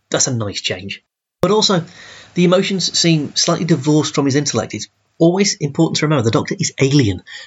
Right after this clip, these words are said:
And this is one of the ways that the Doctor is shown to be alien in this thing. He's experiencing these emotions, but they're secondary to his thought process.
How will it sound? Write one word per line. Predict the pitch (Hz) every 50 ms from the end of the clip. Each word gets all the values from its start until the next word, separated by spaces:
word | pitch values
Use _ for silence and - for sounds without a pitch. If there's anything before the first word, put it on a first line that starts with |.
| _ -
And | 127 135
this | 139 -
is | 190 165
one | 147 160 165
of | 165
the | 156 135
ways | 127 123 120 107
that | 120 113
the | - 120
Doctor | - - - - - - - - - - _ _ _
is | - 123 -
shown | - - - - 196 185
to | 165 -
be | 110 110 110
alien | 113 107 104 101 104 107
in | - 135 131
this | 127 120 - -
thing. | 120 113 - - - - - - - - _ _ _ _ _ _ _ _
He's | - 170 202
experiencing | - - - - 190 220 220 - 165 131
these | 117 107 107
emotions, | 104 98 95 - 117 110 -
but | - 127
they're | 151 143
secondary | - - 170 160 - 156 127 139 131
to | -
his | 127 123 -
thought | - 156 135 131
process. | - - 98 - - - - - -